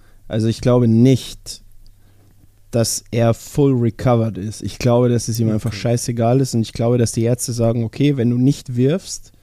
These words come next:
Speaker 2: Ja, okay,
Speaker 1: dann
Speaker 2: das kann
Speaker 1: ist
Speaker 2: sein.
Speaker 1: es, dann ist es gefahrlos bei deinem Schwung. Es ist ja auch der rechte, der, der rechte Arm, das heißt,
Speaker 2: Ja, okay,
Speaker 1: da ist
Speaker 2: okay.
Speaker 1: wahrscheinlich nicht so die, die Rotation drauf. Äh,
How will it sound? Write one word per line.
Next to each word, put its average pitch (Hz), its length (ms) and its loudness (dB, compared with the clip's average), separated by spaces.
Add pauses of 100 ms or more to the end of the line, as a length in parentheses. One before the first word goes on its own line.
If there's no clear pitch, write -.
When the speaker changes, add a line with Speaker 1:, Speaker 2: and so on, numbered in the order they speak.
(680)
Speaker 2:
Ja, 127 240 -12
okay, 120 80 -10
Speaker 1:
dann 127 200 4
Speaker 2:
das 113 100 -2
kann - 100 2
Speaker 1:
ist 117 120 4
Speaker 2:
sein. - 100 2
Speaker 1:
es, 98 240 -4 (200)
dann 123 200 4
ist 127 160 0
es 135 160 0
gefahrlos 127 680 2
bei 110 160 2
deinem 107 260 0
Schwung. 110 560 -6
Es 104 120 -6
ist 120 160 -10
ja 127 120 -4
auch 113 160 -4
der 101 240 -6
rechte, 170 580 0 (680)
der, 120 300 -2
der 117 240 -8
rechte - 380 -10
Arm, 156 500 -6 (320)
das 123 220 -10
heißt, 135 380 -8
Speaker 2:
Ja, 120 340 -10
okay, 120 100 -12
Speaker 1:
da 120 60 -8
ist 123 100 -6
Speaker 2:
okay. 120 60 -10
Speaker 1:
wahrscheinlich 131 380 -10
nicht 151 200 -4
so 151 140 -6
die, 139 340 -4 (140)
die 135 80 -6
Rotation 135 800 -8
drauf. 151 580 -12 (140)
Äh, 120 400 -10